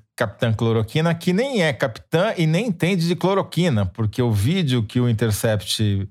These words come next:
obteve e publicou mostra que ela não sabe nada de nada, né? Ela, em preparação para o seu depoimento na C P I,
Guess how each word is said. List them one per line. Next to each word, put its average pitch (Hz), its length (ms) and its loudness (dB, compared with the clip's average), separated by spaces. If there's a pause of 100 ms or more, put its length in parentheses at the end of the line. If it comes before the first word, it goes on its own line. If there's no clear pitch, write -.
obteve 107 640 0
e 117 100 2
publicou 107 840 -2 (240)
mostra 175 380 0
que - 80 -2
ela 226 100 0
não 220 140 0
sabe 196 300 0
nada 196 560 2
de 117 180 2
nada, 131 580 0
né? 120 220 -4 (380)
Ela, 113 400 0
em 139 100 0
preparação 147 760 0
para 135 120 0
o 127 60 0
seu 139 180 -2
depoimento 113 600 0
na 113 140 0
C 113 160 -2
P 131 220 0
I, 160 300 -2